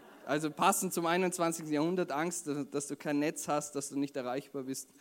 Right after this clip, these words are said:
Nomophobie könnt ihr euch merken. Ja, das sind jetzt sehr spezielle Ängste, aber es gibt auch sehr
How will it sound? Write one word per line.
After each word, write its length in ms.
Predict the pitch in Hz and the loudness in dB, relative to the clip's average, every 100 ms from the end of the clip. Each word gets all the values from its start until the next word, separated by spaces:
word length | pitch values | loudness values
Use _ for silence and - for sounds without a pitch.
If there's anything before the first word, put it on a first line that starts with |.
| - - - | -20 -20 2
Nomophobie 760 | 151 190 190 180 170 160 180 | 8 10 8 6 2 2 -2
könnt 220 | 165 151 | 0 0
ihr 80 | 147 | 4
euch 140 | 139 139 | 2 2
merken. 460 | 127 143 - 107 - - - _ | 0 0 -2 -10 -10 -20 -20 _
Ja, 100 | 127 | -4
das 160 | 156 170 | -2 0
sind 160 | 190 | 4
jetzt 140 | 185 180 | 4 6
sehr 160 | 196 | 4
spezielle 440 | 202 - 165 185 214 | 2 0 0 0 2
Ängste, 300 | 202 190 180 | 0 0 0
aber 120 | 170 | 0
es 80 | 170 | -2
gibt 200 | 220 202 | -6 -2
auch 180 | 180 - - - | -2 -2 -20 -20
sehr 580 | - - 175 190 175 160 | -12 2 6 8 6 2